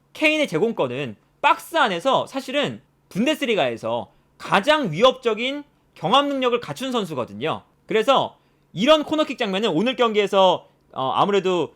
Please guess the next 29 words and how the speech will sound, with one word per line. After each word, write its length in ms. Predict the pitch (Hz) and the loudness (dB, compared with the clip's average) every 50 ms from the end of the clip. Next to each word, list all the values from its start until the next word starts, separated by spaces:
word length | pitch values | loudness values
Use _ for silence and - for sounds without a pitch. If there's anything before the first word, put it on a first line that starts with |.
| _ _ _ | _ _ _
김민재와 720 | - - 180 190 226 254 269 262 247 196 233 214 208 196 185 | -4 -2 0 0 2 2 0 0 0 2 4 4 4 4 2
케인 380 | - - 277 254 143 113 98 - _ _ _ _ - | 2 0 -2 0 -2 -4 -8 -12 _ _ _ _ -2
이 160 | 190 240 247 | 0 0 0
두 120 | - 156 | 0 0
선수의, 720 | 160 226 226 220 202 175 190 190 185 180 175 156 123 - _ _ _ _ _ - | 0 0 0 0 -2 -2 0 2 4 4 4 4 2 -4 _ _ _ _ _ -12
어, 180 | - 127 123 123 | -8 -8 -6 -2
호흡이 580 | - 294 311 302 277 226 262 220 151 110 - | 2 2 2 2 2 2 0 0 0 -2 -4
굉장히 340 | - 165 180 196 233 233 226 | -4 -2 0 2 2 0 0
좋은 240 | - - 185 233 254 | -2 -2 -2 0 0
장면이었지만 760 | 220 180 156 147 139 127 113 101 - 170 214 240 180 117 95 - _ _ _ _ _ _ - | 0 0 -2 -2 -4 -6 -6 -8 -8 -6 -4 -4 -4 -4 -6 -12 _ _ _ _ _ _ -6
저런 320 | - - 170 247 294 285 | 0 4 4 6 6 4
장면뿐만 520 | 285 277 254 254 240 233 240 240 254 254 | 2 0 0 0 -2 -2 -4 -4 -2 -2
아니라 460 | 226 139 120 113 139 185 156 107 95 _ _ _ _ _ _ _ | -2 -4 -4 -2 0 0 0 -2 -4 _ _ _ _ _ _ _
그냥 320 | - - 196 254 262 247 247 | -4 -2 0 0 0 0 0
박스 320 | 285 302 285 - - - | 0 -2 -2 -2 0 2
안에 180 | 330 330 311 269 | 4 4 4 2
있을 240 | 190 - - 202 165 | -2 -2 -2 -2 -2
때도 420 | 151 123 131 214 170 110 - _ _ _ _ _ _ _ - | -2 -2 0 -2 -2 -2 -6 _ _ _ _ _ _ _ -8
그냥 260 | - 175 208 226 220 | -4 -2 -2 -2 -4
케인이 360 | 220 - 311 294 294 285 277 214 | -4 -4 -4 -2 -2 -2 -4 -6
있으면 460 | 143 - - 147 202 202 127 95 - _ _ _ _ _ _ | -6 -8 -8 -6 -6 -6 -6 -8 -10 _ _ _ _ _ _
크로스를 540 | - - 320 330 339 320 330 - 302 294 294 | -10 -4 0 0 0 0 -2 -4 -2 0 2
올리는 360 | 214 156 156 175 190 196 190 | 2 2 2 0 -2 -2 -2
장면들이 640 | 170 170 156 156 147 135 139 165 233 269 277 269 _ _ _ _ _ _ | -4 -4 -4 -6 -6 -6 -4 -4 -4 -4 -4 -6 _ _ _ _ _ _
몇 260 | - 139 151 180 - | 0 2 2 2 0
차례 500 | - - 240 226 220 233 247 262 254 - _ _ _ _ - | -4 -8 -6 -4 -4 -2 -4 -4 -6 -10 _ _ _ _ -6
더 180 | - 202 214 | -2 -2 0
나와야 360 | 151 117 117 143 196 226 240 190 | 2 2 2 4 4 2 2 0
된다. 320 | 143 117 104 107 104 | -4 -8 -10 -12 -14